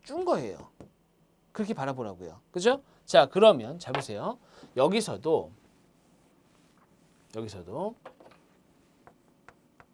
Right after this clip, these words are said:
육십 분의 팔십이었고요. 여기서는 칠십 분의 구십이었어요. 그죠? 그래서 어떻게 한 거예요? 본 거예요.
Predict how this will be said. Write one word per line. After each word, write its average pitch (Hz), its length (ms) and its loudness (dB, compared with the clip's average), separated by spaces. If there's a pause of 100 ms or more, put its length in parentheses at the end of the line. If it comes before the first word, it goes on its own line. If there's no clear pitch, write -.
(680)
육십 - 1300 -6
분의 185 320 -2
팔십이었고요. 196 840 -8 (1400)
여기서는 143 540 -6 (120)
칠십 254 480 -8
분의 220 280 -10 (420)
구십이었어요. 101 640 -14 (640)
그죠? 220 300 -2 (800)
그래서 180 240 0
어떻게 156 180 -4
한 151 140 -4
거예요? 139 340 -4 (2250)
본 247 220 4
거예요. 143 440 10